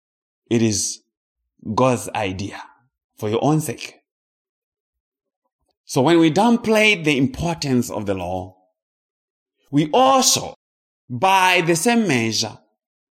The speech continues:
diminish the work and character of God and the work of Christ. When we reduce the law to something that we can do, we minimize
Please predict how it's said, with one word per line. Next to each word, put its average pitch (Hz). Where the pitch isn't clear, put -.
diminish 214
the 151
work 165
and 147
character 151
of 147
God 160
and 113
the 110
work 120
of -
Christ. -
When 156
we 160
reduce 170
the 170
law 269
to 262
something 202
that 202
we 202
can 190
do, 202
we 165
minimize 202